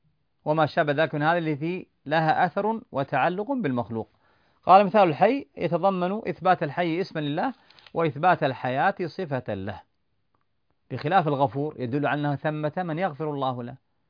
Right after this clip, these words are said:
والرحيم ثمة من يرحمه الله تبارك وتعالى، والرزاق ثمة من يرزقه الله، فإن اسم الرزاق دل على أن ثمة من يرزقه الله،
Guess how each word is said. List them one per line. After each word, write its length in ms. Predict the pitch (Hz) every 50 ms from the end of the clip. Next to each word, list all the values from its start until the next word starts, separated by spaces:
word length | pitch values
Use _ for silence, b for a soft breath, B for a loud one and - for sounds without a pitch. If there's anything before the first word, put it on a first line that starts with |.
| _ _ _ _ _ _ -
والرحيم 640 | - 127 139 143 143 143 - 131 147 147 151 127 110 -
ثمة 280 | 117 110 120 135 139 -
من 200 | 160 160 170 175
يرحمه 460 | 175 170 147 - - 190 180 170 156
الله 320 | 151 147 147 147 139 131 123
تبارك 440 | - 131 120 131 127 127 120 -
وتعالى، 440 | 123 117 - 117 101 107 113 107 135 - _ _ _ _ _ _ _ _ _ _ _ _ _ _ _ _ _ _ _ _ _
والرزاق 1080 | - 110 127 135 143 147 151 - - 160 - 135 156 151 123 107 131 147 151 156 156
ثمة 340 | - - 110 107 120 135 147 -
من 140 | 175 175 180
يرزقه 380 | 180 180 170 160 196 - 160 160
الله، 200 | 143 139 127 117
فإن 200 | 107 123 135 160
اسم 200 | 170 - - 170
الرزاق 520 | 160 143 151 147 117 117 139 147 160 - -
دل 300 | 123 120 139 175 180 175
على 180 | 151 147 170 175
أن 160 | 180 185 165
ثمة 340 | - 185 190 202 208 202 -
من 180 | 220 214 226 226
يرزقه 500 | 233 233 220 220 233 247 247 226 214 202
الله، 260 | 190 180 175 160 151